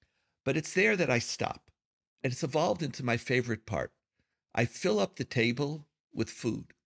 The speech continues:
potato chips, nuts, candies. Make sure that everybody drinks a lot of grape juice, because the biggest problem in a Seder is when people are hungry.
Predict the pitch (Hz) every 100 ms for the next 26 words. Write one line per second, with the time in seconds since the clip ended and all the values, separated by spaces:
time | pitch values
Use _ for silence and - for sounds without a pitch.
0 | _ _ _ _ - - - 110 95 87
1 | - 87 82 - - - - - - -
2 | 101 104 90 - - - - - - 110
3 | 98 92 90 82 - - - _ _ _
4 | - 123 - - 113 110 104 104 107 98
5 | 92 82 - 95 92 - 85 85 85 -
6 | 85 78 - 73 - - _ _ _ _
7 | _ _ _ _ 113 - 117 131 - 233
8 | 233 - 139 127 123 107 90 - 110 110
9 | 107 98 - 82 87 90 90 76 78 73
10 | 69 -